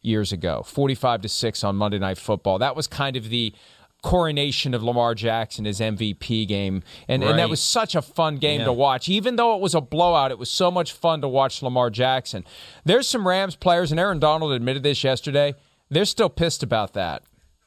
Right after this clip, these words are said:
Speaker 1: And, you know, they're holding a grudge two years later. Even though they're not gonna see Lamar Jackson, they're gonna see, most likely,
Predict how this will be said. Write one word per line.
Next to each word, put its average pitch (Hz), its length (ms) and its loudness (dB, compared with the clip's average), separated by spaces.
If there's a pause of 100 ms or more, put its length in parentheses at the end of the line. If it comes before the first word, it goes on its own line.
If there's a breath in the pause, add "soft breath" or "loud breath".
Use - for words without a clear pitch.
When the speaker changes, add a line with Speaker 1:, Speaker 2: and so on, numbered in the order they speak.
(280)
Speaker 1:
And, 143 440 -2
you 156 180 0
know, 147 160 2
they're 160 140 2
holding 180 260 2
a 170 60 0
grudge 147 560 0 (320 loud breath)
two 185 120 2
years 160 280 2
later. 151 300 4
Even 220 200 4
though 226 60 4
they're 214 100 4
not 196 140 4
gonna 170 160 -4
see 185 180 0
Lamar 160 280 2
Jackson, 135 520 -2
they're 123 80 0
gonna 151 180 0
see, 139 280 -2
most 151 260 2
likely, 127 400 0